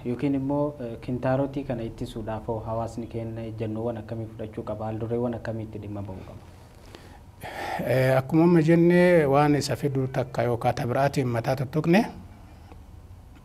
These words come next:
Speaker 2: mm, ee, ee, tokko damma kun qabnu,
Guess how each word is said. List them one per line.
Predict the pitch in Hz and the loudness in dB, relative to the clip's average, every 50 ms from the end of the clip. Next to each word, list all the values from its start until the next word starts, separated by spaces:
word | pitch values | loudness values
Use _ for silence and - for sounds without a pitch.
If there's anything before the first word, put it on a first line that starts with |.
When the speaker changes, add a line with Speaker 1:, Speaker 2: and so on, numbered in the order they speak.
| - - - - | -20 -16 -6 -2
Speaker 2:
mm, | 127 123 123 123 110 113 117 104 101 101 101 - - - - - - - - - - - - - - - - - - - - - - - - | -2 0 0 0 0 0 -2 -4 -4 -6 -10 -12 -16 -18 -20 -20 -20 -20 -20 -20 -20 -20 -20 -20 -20 -20 -20 -20 -20 -20 -20 -20 -20 -14 -12
ee, | 135 135 127 120 113 - - - - - | -10 -8 -8 -8 -10 -12 -16 -16 -12 -8
ee, | 156 143 127 123 127 123 - - - | -8 -6 -6 -8 -10 -12 -12 -4 -2
tokko | 190 196 - - 220 165 117 - - - - - - - - - - - - - - - - - 147 | -2 0 6 8 8 8 8 4 -2 -12 -18 -18 -20 -20 -20 -18 -18 -18 -20 -20 -20 -16 -6 4 6
damma | 175 185 196 208 208 | 6 6 6 4 4
kun | 220 208 190 | 4 4 4
qabnu, | 170 185 156 117 104 - - | 4 2 2 2 0 -2 -6